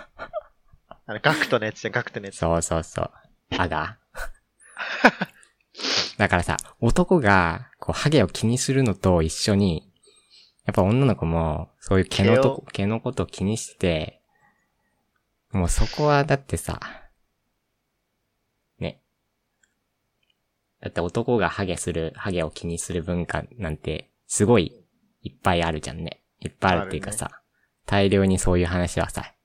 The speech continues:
Speaker 2: 転がってて、それと同じぐらい、そう、女の子も多分、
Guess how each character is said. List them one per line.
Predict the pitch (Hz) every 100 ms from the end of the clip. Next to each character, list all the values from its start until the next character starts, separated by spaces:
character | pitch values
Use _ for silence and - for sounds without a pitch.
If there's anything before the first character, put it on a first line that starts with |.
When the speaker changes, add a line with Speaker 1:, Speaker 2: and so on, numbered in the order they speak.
| _ _
Speaker 2:
転 | - 87
が | 87
っ |
て | - -
て、 | - 78 - _ _ _ _
そ | - 120
れ | 127
と | 127
同 | 120 127
じ | 127 127
ぐ | 120
ら | 78
い、 | 78 - _ _ _ _ _ _ _ _ -
そ | - 80
う、 | - _ _ _ -
女 | 87 85
の | 85
子 | -
も | 80
多 | 80 82
分、 | 80 78 117